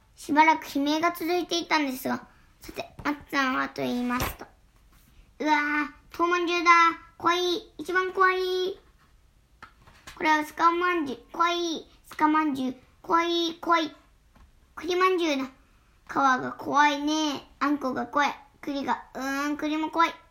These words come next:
まんじゅうはみんな、うま、じゃなくて怖い。まんじゅう怖い。怖いわ、まんじゅう。怖い、怖い。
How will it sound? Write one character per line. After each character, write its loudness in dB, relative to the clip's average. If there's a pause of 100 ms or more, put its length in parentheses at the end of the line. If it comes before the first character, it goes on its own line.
(1000)
ま -2
ん 4
じ 2
ゅ 2
う 4
は 2
み -4
ん -2
な、 0 (140)
う -4
ま、 -2 (260)
じ -4
ゃ 0
な 6
く -10
て -6
怖 2
い。 0 (1080)
ま 0
ん 0
じ 0
ゅ -2
う -8
怖 6
い。 0 (320)
怖 4
い 2
わ、 6
ま 4
ん 0
じ 2
ゅ 4
う。 4 (1040)
怖 6
い、 -4
怖 6
い。 0